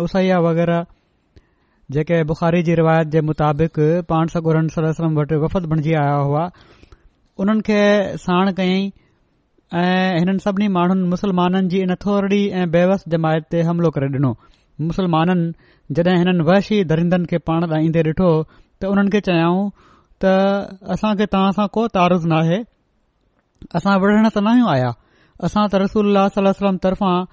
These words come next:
هڪڙي ڪم جي لاءِ آيا آهيون ۽ توهان سان بلڪل اسان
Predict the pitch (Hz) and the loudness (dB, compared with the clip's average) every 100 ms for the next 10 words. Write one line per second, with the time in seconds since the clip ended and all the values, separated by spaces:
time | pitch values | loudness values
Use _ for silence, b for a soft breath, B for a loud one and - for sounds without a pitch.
0 | b b 160 190 190 202 202 202 190 160 | b b -8 -4 -2 0 0 0 2 2
1 | 131 139 143 156 165 170 b b b b | 0 0 0 0 0 -2 b b b b
2 | b _ _ 185 180 190 196 208 208 202 | b _ _ -6 -4 0 2 2 0 0
3 | 202 165 190 208 214 190 196 196 190 | 0 0 -2 0 0 0 0 -2 -2